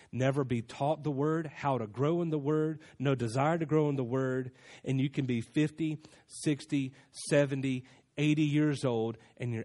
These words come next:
acting like a baby. If you want to help prevent divisions in the church, you start first by growing up. Not only do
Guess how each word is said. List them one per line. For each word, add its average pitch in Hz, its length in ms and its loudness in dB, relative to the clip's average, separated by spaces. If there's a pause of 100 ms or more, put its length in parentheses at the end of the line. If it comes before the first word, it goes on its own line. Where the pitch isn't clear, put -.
acting 127 520 -4 (200)
like 107 460 -6 (180)
a 120 80 -8
baby. 85 480 -12 (2250)
If - 220 -6
you 117 120 -4
want 147 640 0 (500)
to 120 160 -2
help 143 400 -2
prevent 135 460 -2
divisions 120 680 0
in 131 220 -4
the 127 100 -6
church, 110 400 -8
you 110 100 -8
start 123 480 -6
first 98 540 -4 (320)
by 113 160 -4
growing 101 580 -4 (520)
up. 80 240 -14 (4000)
Not 143 160 2
only 151 220 4
do 131 360 2